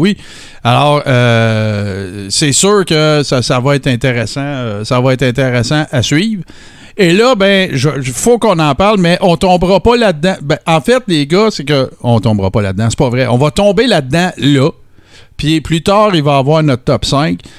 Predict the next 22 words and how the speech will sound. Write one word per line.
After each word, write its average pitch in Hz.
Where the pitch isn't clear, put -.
Euh, 120
je 131
sais 185
que 151
J 151
C 175
a 160
beaucoup 147
de 151
choses 175
à 139
dire. 165
Je 139
vous 143
relate 160
les 151
faits. 185
Dans 147
son 165
podcast, 170
Kurt 151
Angle 156